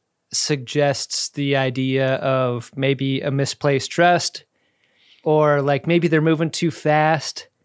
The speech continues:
because they allow Kellen to, like, dig in those computer guts a little bit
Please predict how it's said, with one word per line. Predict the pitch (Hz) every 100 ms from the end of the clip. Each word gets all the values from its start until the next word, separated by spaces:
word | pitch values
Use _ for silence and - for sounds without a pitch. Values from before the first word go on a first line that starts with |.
| _ _ _ -
because | 185 185 208
they | 220 214
allow | 202 214 226
Kellen | 220 190 202 190 185
to, | 185 180
like, | 175 160 127 127
dig | 156 165 170
in | 170 170
those | 165 151
computer | - 156 - 156 175
guts | 160 180 175 -
a |
little | 175 180 180
bit | 180 196 202 -